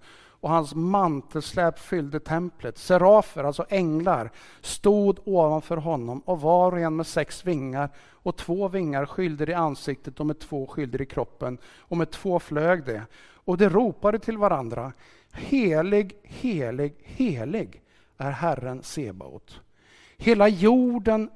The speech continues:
är full av hans härlighet. Alltså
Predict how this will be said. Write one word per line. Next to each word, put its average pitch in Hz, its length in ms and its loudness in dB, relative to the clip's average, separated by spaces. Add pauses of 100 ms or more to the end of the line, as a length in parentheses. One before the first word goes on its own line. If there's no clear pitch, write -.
är 208 100 2
full 151 580 -6 (120)
av 175 180 -2
hans 104 400 -14
härlighet. 127 960 -8 (3000)
Alltså 175 420 0